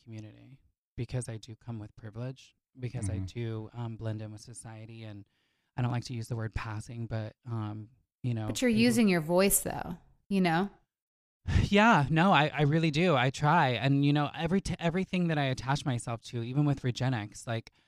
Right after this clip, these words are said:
Speaker 1: I, I want to use the power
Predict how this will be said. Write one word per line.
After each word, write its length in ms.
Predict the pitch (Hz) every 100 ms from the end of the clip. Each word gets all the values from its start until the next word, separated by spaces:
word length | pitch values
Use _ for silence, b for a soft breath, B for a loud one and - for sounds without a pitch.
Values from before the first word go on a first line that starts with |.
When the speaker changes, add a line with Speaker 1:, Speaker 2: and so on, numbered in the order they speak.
| _ _ _
Speaker 1:
I, 140 | 135 139 120 - _ -
I 280 | 127 123 123 120 113 _ _ _ _ -
want 500 | 135 135 123 113 -
to 520 | - 139 123 120 117
use 600 | 117 117 113 110 113 - - _
the 140 | 123
power 600 | 113 113 107 110 107 101